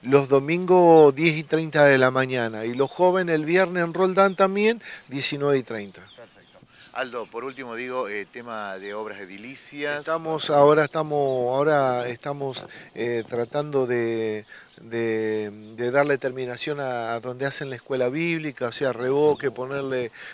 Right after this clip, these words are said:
Speaker 1: todas las, la, las cosas que estamos hermoseando, así que la casa, así que bueno, siempre seguimos trabajando.
Speaker 2: Esto acá para San Jerónimo.
Speaker 1: Para San Jerónimo. Y en Roldán también ya se, se hizo, se inauguró, se está por inaugurar la cocina,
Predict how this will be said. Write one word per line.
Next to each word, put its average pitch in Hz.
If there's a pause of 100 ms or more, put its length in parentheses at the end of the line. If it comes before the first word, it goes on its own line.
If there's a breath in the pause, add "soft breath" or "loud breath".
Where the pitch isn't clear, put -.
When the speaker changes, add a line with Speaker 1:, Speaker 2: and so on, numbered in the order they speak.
(120)
Speaker 1:
todas 143
las, 117
la, 117
las 117
cosas 139
que 110 (400 loud breath)
estamos 151
hermoseando, 156
así 143
que 135
la 135
casa, 170
así 139
que 135
bueno, 127
siempre 147
seguimos 127
trabajando. 110
Speaker 2:
Esto 127
acá 117
para 107
San -
Jerónimo. 117
Speaker 1:
Para 123
San 131
Jerónimo. 123
Y 123
en 127
Roldán 139
también 147
ya 151
se, 139 (260 loud breath)
se 135
hizo, 139
se 135
inauguró, 131
se -
está 139
por 131
inaugurar 131
la 131
cocina, 202